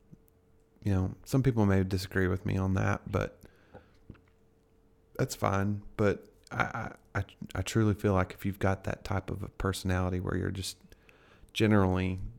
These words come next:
addicted to different things, whether it's your phone, um, or drugs or sex or just whatever it is, if you're addicted to something, it's good to have that,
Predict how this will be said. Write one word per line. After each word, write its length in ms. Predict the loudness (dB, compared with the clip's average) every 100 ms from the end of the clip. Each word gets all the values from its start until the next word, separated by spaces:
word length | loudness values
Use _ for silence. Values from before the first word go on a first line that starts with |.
| -10
addicted 400 | -2 -2 -2 -6
to 60 | -4
different 380 | -2 -4 -8 -2
things, 400 | 0 0 -4 -6
whether 200 | -4 -4
it's 140 | -6
your 100 | -12 -4
phone, 420 | 0 0 0 -4 -10 -20 -20 -20 -12
um, 340 | -8 -6 -8 -10
or 100 | -14 -2
drugs 520 | 0 0 -2 -14 -10
or 280 | -8 -8 -8 -8
sex 480 | -2 -2 -4 -10 -10
or 120 | -10
just 180 | -12 -12 -2
whatever 360 | 2 4 4
it 60 | 6
is, 560 | 6 6 2 -4 -8 -10
if 140 | -8
you're 100 | -6
addicted 440 | -2 -2 -2 -10
to 80 | -10
something, 560 | -8 -6 -8 -6 -6 -6 -12 -20 -20 -20 -20 -20 _ _ _ _ _ _ _ _ _ _ _ _ -10
it's 200 | -8 -10
good 440 | 0 4 4 2
to 80 | -6
have 400 | -6 -4 -4 -4
that, 460 | -6 -6 -10 -16